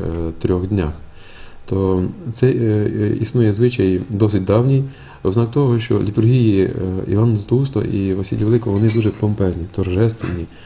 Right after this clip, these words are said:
радісні. Ця ж літургія, вона набагато поглибшена. На ній можна дійсно глибше заглянути в свою душу, спокійніше побути на службі і, е, проникнутися тим духом, як, е, отець Василій сказав, що дійсно нам потрібно перенестися в той час,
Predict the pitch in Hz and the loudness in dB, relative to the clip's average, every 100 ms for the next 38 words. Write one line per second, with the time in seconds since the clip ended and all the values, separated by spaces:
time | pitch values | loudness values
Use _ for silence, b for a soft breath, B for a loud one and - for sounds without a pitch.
0 | B B - 92 120 92 90 90 85 - | B B -2 2 2 2 -2 -6 -6 -8
1 | B B B - 117 135 131 113 107 87 | B B B 0 2 4 2 2 2 2
2 | 78 82 101 104 107 107 - - 107 101 | 2 0 0 0 0 0 -2 -2 0 2
3 | 98 - 90 82 - - 90 87 107 120 | 0 0 -4 -4 -6 -8 -4 0 2 2
4 | 107 95 101 110 101 107 117 95 87 92 | 0 -2 0 0 0 -2 -2 -2 0 2
5 | 135 135 98 95 92 104 104 110 - 98 | 2 0 -2 -2 0 0 0 -4 -2 -2
6 | 95 127 123 110 B B B - 110 107 | 0 0 0 -6 B B B -2 0 2
7 | 120 117 110 98 104 95 95 - 123 120 | 2 2 0 -2 -2 -2 -2 0 0 2
8 | 113 113 B B B B 98 95 92 92 | -2 -2 B B B B 0 2 2 2
9 | 87 95 - 92 95 95 92 104 - 101 | 0 -4 -8 -8 -6 -6 -6 -8 -2 2
10 | 98 139 139 101 95 - 87 - 95 107 | 4 2 2 -2 -2 -4 -4 -2 0 2
11 | 139 95 92 - 92 90 92 92 95 92 | 2 2 0 -2 -8 -6 -6 -6 -8 -8
12 | - 92 - 98 107 104 98 B B B | -4 -4 -2 0 0 -2 -8 B B B
13 | B 117 123 113 110 117 117 92 98 113 | B 0 2 2 2 0 0 2 2 2
14 | 123 - - - 117 - 80 76 | 0 -2 -4 -2 0 0 -2 -2